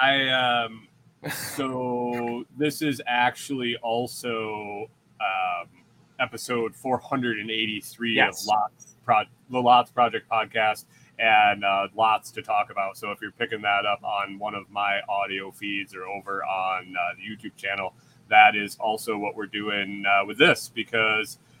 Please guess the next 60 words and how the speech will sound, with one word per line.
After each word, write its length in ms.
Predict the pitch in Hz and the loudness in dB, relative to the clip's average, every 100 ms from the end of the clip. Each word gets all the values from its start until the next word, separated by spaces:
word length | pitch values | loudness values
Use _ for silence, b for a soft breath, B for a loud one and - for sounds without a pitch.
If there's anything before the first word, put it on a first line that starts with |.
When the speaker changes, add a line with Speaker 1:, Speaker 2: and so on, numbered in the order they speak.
| b - | b 6
Speaker 1:
I, 400 | 123 131 131 131 | 10 10 10 6
uh, 400 | 127 123 123 120 | 4 4 4 6
I 160 | 120 123 | 8 10
had 180 | 131 127 | 8 6
an 80 | |
interview 460 | 135 131 117 127 127 | 2 0 0 0 0
scheduled 580 | - 131 127 139 139 143 | -2 0 2 2 -2 -2
for 260 | - 135 131 | -4 0 2
that 220 | 123 127 | 4 2
Thursday 380 | - 135 127 127 | 2 -4 -2 -2
night. 260 | 117 123 131 | 4 4 4
I 140 | 120 | 0
thought 280 | 120 123 123 | 4 4 6
that 140 | 113 110 | 0 0
that 140 | 117 | 0
was 140 | 117 107 | 0 -6
a 60 | |
live 360 | 104 107 117 117 | 0 2 2 0
stream, 540 | - 127 127 127 127 - b b | -8 -6 -2 -2 -4 -8 b b
and 200 | 104 110 | 0 2
I 60 | 110 | 2
was 100 | 110 | 2
gonna 140 | 113 | -2
be 100 | 110 | 0
able 160 | 113 101 | -2 -2
to 20 | |
piggyback 500 | 117 113 110 110 107 | -8 -6 0 0 0
off 280 | 107 110 113 | 2 2 0
and 120 | 101 | -14
just 220 | 104 - | -14 -12
do 120 | 113 104 | -12 -8
my 300 | 104 107 110 110 | -2 -2 -2 -6
episode. 560 | 107 110 117 117 113 - b b - | -8 -6 0 2 0 -4 b b 0
Turns 320 | 143 135 123 | 2 4 6
out 220 | 131 131 | 6 6
it 40 | |
was 140 | 120 113 | 0 -4
a 40 | |
pre-recorded 880 | - - 147 139 127 139 139 156 135 | -6 2 4 4 2 0 2 2 0
that's 160 | 123 | -4
gonna 140 | 131 120 | -4 -2
be 160 | 123 117 | 0 0
edited, 560 | 123 131 135 135 131 | 0 0 0 0 -2
and, 420 | 127 117 117 113 113 | 0 2 4 2 2
uh, 140 | 113 | 2
there 140 | 113 | 0
was 240 | 113 160 214 | -2 -2 0
no 140 | 165 | 0
live 320 | 120 110 107 107 | 4 6 4 2
stream, 320 | 117 107 107 | -6 -4 -6
so 240 | 117 110 | -2 0
I 120 | 107 | 2
was 140 | 120 120 | 0 2
kinda, 240 | 123 117 | 2 2
like, 200 | 113 104 | 0 -2
caught 200 | 117 113 | 0 -2
with 100 | 113 | -2
my 80 | 104 | -8
pants 360 | 110 110 110 - | -4 -4 -4 0
down 380 | 110 110 107 | 2 2 2